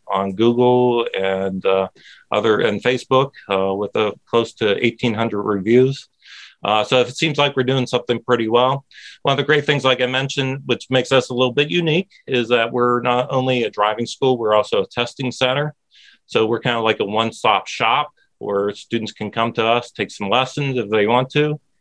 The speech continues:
and actually take the test. And as a matter of fact, they don't have to take lessons. We can still administer the test without you a-, actually taking lessons. And that's been a really big, uh,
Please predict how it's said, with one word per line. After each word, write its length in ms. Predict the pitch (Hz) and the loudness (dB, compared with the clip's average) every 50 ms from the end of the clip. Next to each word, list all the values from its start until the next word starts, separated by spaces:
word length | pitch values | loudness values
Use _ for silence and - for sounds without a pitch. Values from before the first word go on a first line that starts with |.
| _ _ | _ _
and 120 | - 98 104 | -4 -2 -2
actually 340 | 104 104 - - 113 101 | -2 -2 0 0 0 0
take 200 | - - 107 98 | 0 -2 -4 -2
the 100 | - 95 | -2 -6
test. 600 | - - - 98 117 139 135 - _ - - _ _ - - | -6 -2 -2 0 0 0 -4 -8 _ -20 -20 _ _ -8 -2
And 220 | 104 101 101 101 | -2 0 0 2
as 140 | 107 104 101 | 0 0 0
a 40 | 95 | 0
matter 180 | 110 113 107 | 0 0 0
of 60 | 104 - | 0 0
fact, 360 | 123 117 113 110 - _ _ | -2 -2 -2 -4 -6 _ _
they 140 | - 113 104 | 0 2 2
don't 180 | 107 110 113 120 | 2 2 2 0
have 140 | 123 - | 0 -2
to 80 | - 110 | -6 -4
take 180 | - 131 120 - | -4 -2 0 2
lessons. 460 | 117 117 117 - - 135 131 131 - | 0 0 0 0 -2 -4 -4 -4 -6
We 80 | 113 | -8
can 160 | 95 - 113 104 | -6 -6 -8 -8
still 220 | - - 117 113 | -4 -2 -2 -2
administer 520 | 104 107 113 113 113 110 - - 113 107 | 0 -2 -2 -4 -4 -6 -6 -6 -6 -6
the 80 | 104 107 | -6 -6
test 300 | 101 - 110 110 110 - | -6 -4 -4 -4 -4 -4
without 360 | - 110 - 110 104 104 104 117 | -6 -4 -2 0 0 0 0 -2
you 180 | 110 107 107 | -2 0 2
a-, 180 | 104 104 104 - | 2 2 2 0
actually 380 | - 110 98 95 - - 104 95 | -2 -4 -4 -4 -2 -4 -4 -2
taking 340 | - - 101 - - 98 98 | -2 -4 -4 -4 -4 -2 0
lessons. 480 | 101 113 - - 175 170 180 175 - - - | 0 0 0 -2 -4 -4 -4 -8 -10 -14 -8
And 220 | - 113 110 107 | -4 -4 -2 0
that's 200 | 117 113 113 - | 0 -2 -2 -2
been 200 | _ 123 113 107 | _ -2 0 2
a 140 | 107 104 95 | 0 0 -2
really 580 | 101 110 113 113 120 120 120 117 113 117 117 110 | -2 -4 -2 2 4 6 6 6 4 2 2 0
big, 420 | 101 101 113 107 104 104 _ 110 | 0 0 0 0 0 -2 _ 0
uh, 340 | 107 101 101 101 101 98 | 2 2 4 2 2 0